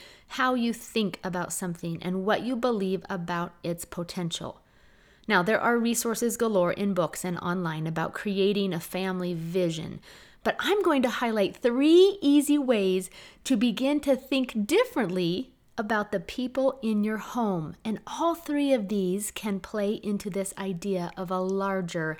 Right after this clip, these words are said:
vision. Okay, so number, the first idea is adopt a mascot.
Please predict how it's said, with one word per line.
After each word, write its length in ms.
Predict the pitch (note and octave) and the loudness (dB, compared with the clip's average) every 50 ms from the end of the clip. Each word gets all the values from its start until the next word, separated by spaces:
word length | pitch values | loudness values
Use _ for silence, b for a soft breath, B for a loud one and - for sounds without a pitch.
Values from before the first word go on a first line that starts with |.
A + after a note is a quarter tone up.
| - _ | -12 _
vision. 640 | - F3+ E3+ E3+ G3 F#3+ F#3 E3+ E3+ D#3+ C#3+ - - B B B B B B B B B B B B B | -14 -10 -4 0 0 0 0 0 -2 -6 -6 -8 -12 B B B B B B B B B B B B B
Okay, 260 | G#3+ - B3+ A3+ G3 | 0 2 4 4 4
so 260 | - - A#3+ A3 G#3 | 4 6 6 6 6
number, 380 | G#3 G#3+ A3 A3 A#3+ B3 - - | 6 6 4 6 6 6 6 6
the 100 | A3+ G3+ | 2 4
first 220 | - D4+ D4+ D#4 | 4 2 6 6
idea 260 | C4 A3+ G#3 A#3 A3+ | 4 4 6 4 4
is 180 | - G3+ G3 - - | 4 2 -2 -2 -2
adopt 580 | E3+ F3+ E3+ - F#3 E3+ E3+ G3 - - - - - | -4 -4 -2 0 0 0 0 0 -2 -8 -16 -8 -4
a 80 | A3 | 0
mascot. 920 | G#3 G3+ G3+ G3+ G#3 G3+ G#3 G3+ - - - - - E3 C#3+ C#3+ - - - | 2 2 2 2 2 0 0 -2 -4 -6 -8 -8 -10 -12 -12 -14 -16 -18 -20